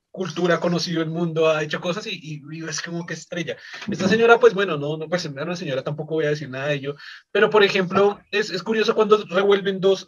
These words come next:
así como lo que estábamos hablando, pero la revuelven, dos, dos, dos creencias. Entonces, esto era en Neiva,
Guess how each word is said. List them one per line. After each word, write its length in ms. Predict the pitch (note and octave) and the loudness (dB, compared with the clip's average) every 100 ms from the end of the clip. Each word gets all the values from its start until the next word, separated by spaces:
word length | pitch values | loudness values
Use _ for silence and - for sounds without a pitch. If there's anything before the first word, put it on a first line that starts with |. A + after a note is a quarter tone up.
| F3+ | -2
así 140 | E3+ F3+ | -2 -2
como 160 | G3 | 4
lo 80 | G#3+ | 4
que 80 | G#3+ | 4
estábamos 340 | F3+ D#3+ F3 | 2 2 4
hablando, 300 | F#3+ F#3+ A#3 | 4 4 0
pero 140 | G3 F3+ | 0 2
la 120 | E3+ | 2
revuelven, 520 | D3 C3+ F3 C#3 A#2 | 2 2 0 0 -6
dos, 200 | C3 B2 | -8 -8
dos, 140 | B2+ | -8
dos 140 | B2+ C3 | -10 -8
creencias. 400 | D#3+ E3+ D#3 B2 | -4 -2 -2 -6
Entonces, 340 | A#2 C#3+ D3+ - - - - | -10 -6 -6 -8 -18 -20 -16
esto 340 | - F#3 F3+ F#3+ | -2 0 2 4
era 100 | F#3 | 4
en 100 | F#3+ | 4
Neiva, 420 | F#3+ F3 D#3 D3+ | 2 2 0 -2